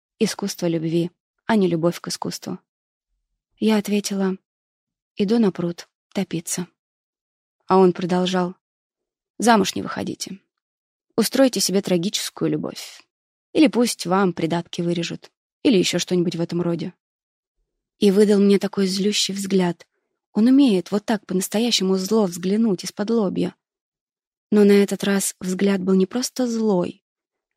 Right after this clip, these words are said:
еще и испуганный, как-то совсем по-мальчишечьи. Как будто он сказал то, чего вовсе не следовало говорить, и знает, что не следовало,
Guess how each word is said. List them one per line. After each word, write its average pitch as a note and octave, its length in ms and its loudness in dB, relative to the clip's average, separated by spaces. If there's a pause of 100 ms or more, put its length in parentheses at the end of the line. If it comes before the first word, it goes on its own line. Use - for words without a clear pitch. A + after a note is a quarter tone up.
(120)
еще F#3+ 420 -2
и F#3 160 0
испуганный, F#3+ 800 0 (420)
как-то - 280 -4
совсем A3 580 -4 (380)
по-мальчишечьи. G#3 1120 -4 (800)
Как G3 160 -4
будто A3+ 260 0
он A3+ 100 0
сказал A3 400 -2
то, A3 160 -6
чего G#3+ 240 -6
вовсе G#3+ 320 -4
не A3 100 0
следовало A3 500 0
говорить, F#3+ 440 0
и - 100 -2
знает, G3 480 0
что - 200 -2
не F#3+ 100 2
следовало, G3+ 680 0